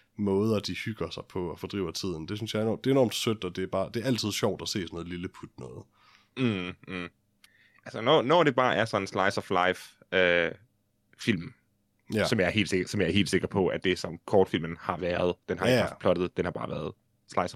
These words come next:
Speaker 2: of life. Det er der, det fungerer stærkest.
Speaker 1: Ja.
Speaker 2: Øhm, der er bare ikke, der er bare ikke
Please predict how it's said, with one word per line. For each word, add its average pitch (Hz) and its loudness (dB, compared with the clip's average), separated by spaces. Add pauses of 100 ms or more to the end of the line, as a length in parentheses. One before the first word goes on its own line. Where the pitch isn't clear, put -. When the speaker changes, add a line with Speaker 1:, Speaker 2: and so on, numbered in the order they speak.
Speaker 2:
of 92 2
life. - -4 (520)
Det 120 8
er 110 4
der, 101 6
det 90 2
fungerer 92 0 (440)
stærkest. - -4 (200)
Speaker 1:
Ja. 80 -2 (680)
Speaker 2:
Øhm, 82 -4 (720)
der 95 2
er 90 2
bare 90 -2
ikke, - -8 (200)
der 127 6
er 127 8
bare 117 6
ikke 113 -2